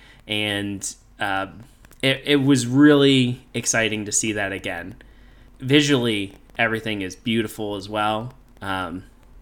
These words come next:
but I'll, I'll pause there. And wh-, how about you? Since you actually have a history with the books,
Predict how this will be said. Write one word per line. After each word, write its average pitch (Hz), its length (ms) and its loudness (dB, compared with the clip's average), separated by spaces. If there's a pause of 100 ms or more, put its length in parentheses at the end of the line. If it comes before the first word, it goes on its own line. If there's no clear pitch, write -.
(120)
but 107 280 -4 (200)
I'll, 127 260 -4
I'll 120 140 -6
pause 113 320 -6
there. 107 220 0
And 101 240 -6 (200)
wh-, 131 60 -14 (180)
how 147 180 -2
about 143 220 -2
you? 104 280 0 (160)
Since 131 320 0
you 196 200 2
actually 143 300 0
have 104 240 -2
a 104 40 -8
history 120 340 -2
with 98 120 -6
the 101 60 -12
books, - 460 -6